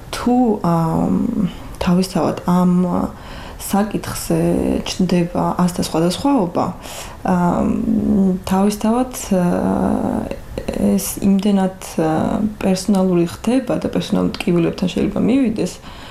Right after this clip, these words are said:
რომ, ნუ, შეიძლება ზუსტად აი ამან გამოიწვიოს აი ესეთმა კითხვებმა, ა, აი იმ უსასრულობის შესახებ, რომელიც სიკვდილის შემდეგ მოდის, ა, მ,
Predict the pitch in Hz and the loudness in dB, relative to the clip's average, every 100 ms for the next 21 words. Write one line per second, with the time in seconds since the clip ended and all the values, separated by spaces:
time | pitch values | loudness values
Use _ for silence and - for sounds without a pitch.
0 | - - - 214 269 254 233 202 185 185 | -16 -8 0 2 4 4 2 0 2 2
1 | 233 208 190 220 214 160 170 180 214 190 | 2 0 2 2 2 2 4 4 4 2
2 | 170 160 160 160 - 196 196 - 160 160 | -2 0 -2 -2 -2 -2 -2 -4 0 0
3 | 170 170 - 160 165 - 220 - - - | 0 -2 0 2 2 0 -2 -6 -6 -4
4 | - 233 - 180 208 262 254 - - - | -2 -2 2 2 4 2 -2 -14 -16 -16
5 | - - 175 165 165 165 - 180 170 170 | -12 -2 2 2 2 2 2 2 4 2
6 | 185 190 180 - 175 165 165 170 170 160 | 0 -2 -2 0 2 2 0 -2 -4 -2
7 | - 180 - 175 - - 156 151 - - | 0 0 0 -2 -2 -2 0 -2 -4 -6
8 | - - - 170 - - 180 175 262 277 | -2 0 2 0 0 2 2 4 2 0
9 | - - 190 175 180 185 190 196 202 | 0 -2 0 2 2 2 4 2 0